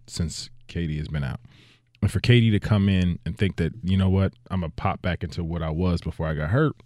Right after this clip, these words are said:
kinda makes no sense. Like, you gotta keep the ball in Steph Curry's hands because he's been doing his job and carrying those guys. But would K D be effective at just going up and, and being a spot-up shooter and, and not getting the touches? Because he,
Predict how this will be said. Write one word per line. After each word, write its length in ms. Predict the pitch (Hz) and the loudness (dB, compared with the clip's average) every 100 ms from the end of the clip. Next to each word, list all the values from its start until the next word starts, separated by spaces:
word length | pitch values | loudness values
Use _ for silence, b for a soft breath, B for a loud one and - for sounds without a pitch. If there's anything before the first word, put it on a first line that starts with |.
| - _ _ _ _ _ - - - | -20 _ _ _ _ _ -18 -4 6
kinda 240 | 160 151 | 8 8
makes 260 | 110 101 90 | 8 6 0
no 120 | 71 | -2
sense. 360 | - 98 - | 0 0 -2
Like, 200 | 73 71 | -8 0
you 80 | 107 | 4
gotta 120 | 117 | 6
keep 180 | 107 120 | 4 2
the 60 | 87 | 6
ball 200 | 95 85 | 6 4
in 40 | |
Steph 220 | - 90 | 2 -2
Curry's 280 | - 78 64 | 0 -2 -4
hands 260 | 67 64 - | -8 -10 -8
because 240 | - 87 | -4 0
he's 120 | 107 | 2
been 160 | 98 95 | 4 2
doing 300 | 92 87 85 | 4 0 0
his 140 | 80 | -4
job 380 | 76 80 78 73 b b b b _ - | -6 -6 -6 -8 b b b b _ -4
and 80 | 90 | 0
carrying 440 | 101 90 85 76 | 2 2 0 -2
those 180 | 67 - | -4 -6
guys. 320 | 58 52 - b b b - | -10 -10 -14 b b b 6
But 240 | 143 127 _ _ _ _ _ _ _ _ _ _ _ _ _ _ _ - 95 - _ | 6 6 _ _ _ _ _ _ _ _ _ _ _ _ _ _ _ -18 -16 -18 _
would 300 | 95 110 139 | 0 4 4
K 200 | 139 143 | 6 6
D 120 | 139 | 6
be 160 | 127 135 | 4 2
effective 380 | 120 123 120 113 | 2 0 0 -2
at 80 | 107 | -2
just 120 | 104 | 0
going 180 | 110 110 | 2 2
up 60 | 104 - | 2 2
and, 120 | 101 - | 2 8
and 140 | 135 | 8
being 200 | 147 131 | 8 6
a 40 | 120 | 2
spot-up 340 | - 113 113 | 4 2 2
shooter 360 | 101 123 135 131 | 2 2 2 2
and, 200 | 92 - | 2 4
and 100 | 98 | 4
not 200 | 104 104 | 4 2
getting 160 | 95 | 2
the 40 | 98 | 4
touches? 360 | 123 113 117 | 2 2 0
Because 280 | 107 107 107 | 0 2 4
he, 140 | 131 | 6